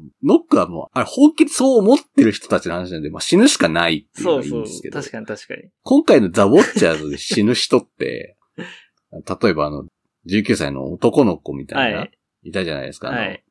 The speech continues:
Speaker 1: 両親、
Speaker 2: うん。
Speaker 1: 飲んだくれの父親
Speaker 2: うんうんうん。
Speaker 1: のどっか出てきて、そこで迷い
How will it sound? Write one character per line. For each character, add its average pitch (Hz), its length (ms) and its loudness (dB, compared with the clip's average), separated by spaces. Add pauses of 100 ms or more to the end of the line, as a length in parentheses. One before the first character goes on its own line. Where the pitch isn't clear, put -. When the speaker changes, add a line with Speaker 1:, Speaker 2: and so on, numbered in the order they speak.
Speaker 1:
両 90 220 0
親、 76 260 -10 (240)
Speaker 2:
う 123 40 -12
ん。 113 400 -12 (140)
Speaker 1:
飲 90 180 -4
ん 90 60 -6
だ 82 120 -6
く 92 80 -8
れ 82 100 -8
の 82 120 -14
父 - 320 -8
親 80 380 -4
Speaker 2:
う 82 40 -10
ん 85 40 -8
う - 40 -6
ん 120 40 -6
う 110 40 -10
ん。 107 640 -16 (120)
Speaker 1:
の 82 100 -8
ど 80 80 -6
っ - 20 -20
か 78 100 -8
出 90 160 -4
て 82 140 -6
き - 100 -18
て、 - 160 -8
そ 95 120 -8
こ 92 100 -4
で 80 80 -6
迷 78 180 -6
い - 20 -4